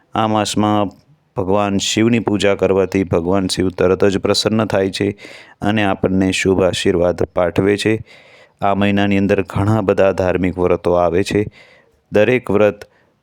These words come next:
એનું કોઈ વિશેષ મહત્ત્વ આપણા હિન્દુ ધર્મની અંદર આપેલું છે. દરેક દિવસો એ આ મહિનાના ખાસ ગણવામાં આવે છે અને દરેક દિવસો એ આનંદ, ઉત્સાહ અને પવિત્રતાનું પ્રતીક દર્શાવે છે.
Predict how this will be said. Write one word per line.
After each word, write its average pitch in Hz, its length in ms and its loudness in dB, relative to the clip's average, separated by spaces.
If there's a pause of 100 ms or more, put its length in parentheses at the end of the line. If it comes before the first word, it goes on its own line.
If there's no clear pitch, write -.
એનું 104 220 0
કોઈ 101 200 2
વિશેષ 104 500 0
મહત્ત્વ 95 380 0
આપણા 95 220 0
હિન્દુ 92 340 0
ધર્મની 95 440 0
અંદર 92 300 0
આપેલું 104 440 0
છે. 107 260 -6 (840)
દરેક 101 360 0
દિવસો 101 640 0 (140)
એ 101 120 0
આ 98 120 2
મહિનાના 95 480 0
ખાસ - 460 -4
ગણવામાં 101 460 0
આવે 98 180 0
છે 101 280 -2 (480)
અને 104 280 0
દરેક 107 400 0
દિવસો 95 680 0
એ 101 60 2
આનંદ, 98 380 0
ઉત્સાહ 92 440 -2
અને 90 180 -2
પવિત્રતાનું 95 800 -2
પ્રતીક 95 440 -2
દર્શાવે 101 560 0
છે. 104 240 -4